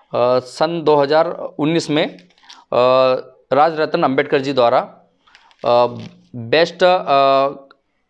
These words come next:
समाज के वर्कर के रूप में, अच्छा काम करने के रूप में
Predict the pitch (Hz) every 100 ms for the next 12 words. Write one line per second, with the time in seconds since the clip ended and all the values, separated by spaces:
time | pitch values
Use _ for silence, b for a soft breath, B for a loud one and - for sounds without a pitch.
0 | _ _ _ _ _ - 143 151 170 143
1 | 135 143 135 143 117 127 190 - _ _
2 | _ 120 - 131 127 123 123 120 127 123
3 | 127 180